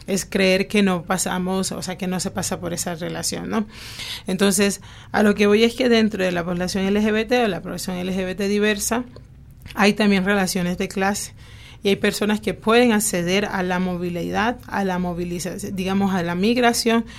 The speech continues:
con mejores condiciones. Pero también en moverse de un lugar a otro podría restarles las condiciones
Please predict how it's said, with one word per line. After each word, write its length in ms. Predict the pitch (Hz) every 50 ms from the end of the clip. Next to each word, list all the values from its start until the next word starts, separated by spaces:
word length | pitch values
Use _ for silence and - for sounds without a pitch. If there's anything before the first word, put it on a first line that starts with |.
| - - -
con 160 | - 208 202
mejores 380 | 202 190 175 180 175 180 190 -
condiciones. 640 | - 196 185 175 170 165 - - 220 208 190 170 - - - - - - - -
Pero 200 | - 202 190 190
también 460 | 185 208 185 185 190 196 208 226 247 254
en 100 | 240 233
moverse 540 | 208 190 180 175 190 208 226 214 208 196
de 60 | 180 180
un 120 | 180 185
lugar 280 | 190 190 190 196 196 196
a 80 | 196
otro 280 | 196 190 - 220 208 -
podría 360 | - 190 185 180 196 196 208
restarles 680 | 202 - 190 185 - - - 220 226 233 233 240 214 190
las 160 | 180 170 -
condiciones 840 | - 185 180 180 170 170 165 - - 208 208 240 285 294 233 - -